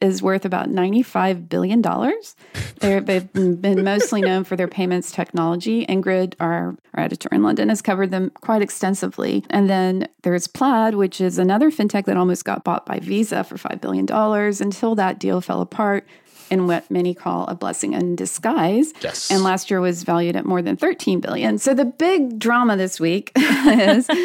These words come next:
Speaker 1: that Stripe announced a new product called Financial Connections, which lets Stripe customers connect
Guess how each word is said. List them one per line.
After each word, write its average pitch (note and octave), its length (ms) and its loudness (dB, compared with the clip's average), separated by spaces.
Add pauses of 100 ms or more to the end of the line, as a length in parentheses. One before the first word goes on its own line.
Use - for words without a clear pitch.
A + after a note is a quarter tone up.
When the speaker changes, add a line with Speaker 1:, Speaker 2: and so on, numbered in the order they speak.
(240)
Speaker 1:
that G#3+ 320 2
Stripe - 760 0
announced G#3+ 440 2
a G#3+ 40 2
new G3+ 160 2
product E3+ 480 0
called E3 460 -2
Financial F3 720 0
Connections, - 880 -4
which G#3 680 -2 (160)
lets F3+ 260 -2
Stripe G3+ 320 -2
customers F3+ 480 -2
connect - 500 0